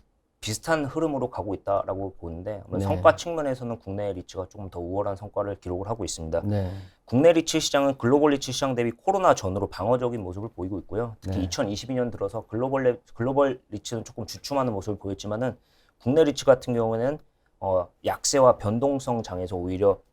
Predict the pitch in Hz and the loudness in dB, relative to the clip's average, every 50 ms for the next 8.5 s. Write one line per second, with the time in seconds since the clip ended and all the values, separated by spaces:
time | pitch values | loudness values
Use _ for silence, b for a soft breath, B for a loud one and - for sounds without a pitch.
0 | _ - - 101 101 113 113 131 127 117 107 - - - - 101 98 101 120 117 | _ -6 -2 0 0 0 2 0 0 0 -2 -6 -6 -2 0 0 0 0 -2 -6
1 | 117 107 110 110 110 - - 131 131 123 120 110 101 85 - - 85 80 85 90 | -4 -4 -4 -6 -6 -4 -4 -2 -2 -2 -2 -4 -4 -6 -8 -10 -12 -8 -8 -8
2 | - - - 107 101 95 90 87 87 87 - _ _ - - 127 127 135 127 127 | -6 -4 -2 0 0 0 0 -2 -4 -8 -10 _ _ -2 2 4 6 6 6 4
3 | 120 120 - 143 135 - - 233 - - - 208 196 165 127 120 110 - 135 127 | 2 2 2 0 0 4 4 4 4 4 -2 0 0 2 0 -2 0 6 8 8
4 | 120 - - 101 104 110 110 104 - - - 87 - 98 92 107 123 120 95 85 | 8 8 6 -2 -2 0 0 0 -2 -4 -8 -4 -2 -2 -2 -2 -4 -6 -6 -8
5 | - - 98 107 123 131 123 - 208 104 101 98 - - 127 135 131 - - - | -6 0 2 4 4 4 4 2 2 2 2 2 2 0 -2 -2 -4 -6 -4 2
6 | 92 98 107 120 127 120 - - 165 170 180 202 185 - - 143 120 113 110 104 | 4 6 6 8 6 4 4 0 -6 -4 -4 -4 -4 0 0 0 2 2 0 0
7 | 98 - 160 180 - - 170 135 95 95 107 113 101 82 78 _ - 135 139 - | -2 -4 -10 -10 -8 -6 -4 -4 -4 -4 -2 -4 -4 -4 -6 _ -12 -12 -12 -8
8 | - 123 107 101 98 101 98 101 - | -10 -10 -10 -8 -10 -6 -2 -2 -2